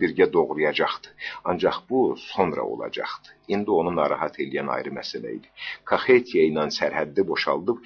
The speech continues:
Cavad xana köməyə gedə bilməzdi. Özü düşməni qarşılamağa hazırlaşmalı idi.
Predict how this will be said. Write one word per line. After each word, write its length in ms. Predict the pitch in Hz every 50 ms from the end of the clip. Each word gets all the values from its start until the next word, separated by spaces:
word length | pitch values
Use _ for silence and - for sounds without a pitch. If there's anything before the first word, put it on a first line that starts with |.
| - - -
Cavad 340 | - 87 80 85 98 98 -
xana 180 | - 80 76 76 - -
köməyə 260 | 78 69 69 71 78 78 71
gedə 180 | 73 - 73
bilməzdi. 520 | - 73 65 - - 60 57 - - - - _ - - - - - -
Özü 220 | 123 135 120 131 123 101
düşməni 340 | 90 - - 95 87 90 90
qarşılamağa 600 | 78 80 73 - - - 80 71 73 71 73 71 71
hazırlaşmalı 720 | 73 71 64 71 71 69 64 - - - 67 62 62 64
idi. 260 | 62 62 - - -